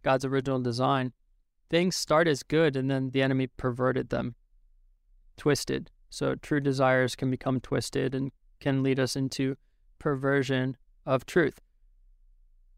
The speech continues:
I could go on for that, probably another few seasons of a, of a podcast as well. But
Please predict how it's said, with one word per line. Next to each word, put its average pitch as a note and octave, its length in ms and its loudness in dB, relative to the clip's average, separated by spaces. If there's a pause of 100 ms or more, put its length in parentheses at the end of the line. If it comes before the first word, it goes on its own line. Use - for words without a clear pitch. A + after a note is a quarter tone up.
(800)
I D3 40 6
could C#3+ 140 -4
go C3+ 200 4
on C3+ 180 4
for C3 160 -4
that, C3+ 260 4 (120)
probably C#3 420 0
another C3 300 0
few C3 200 -2
seasons C3 540 0
of B2+ 160 0
a, C3 100 -2 (140)
of C3+ 100 -4
a C3 60 -2
podcast C3+ 680 -2
as C3 140 -4
well. C#3 220 4
But D#3 240 -2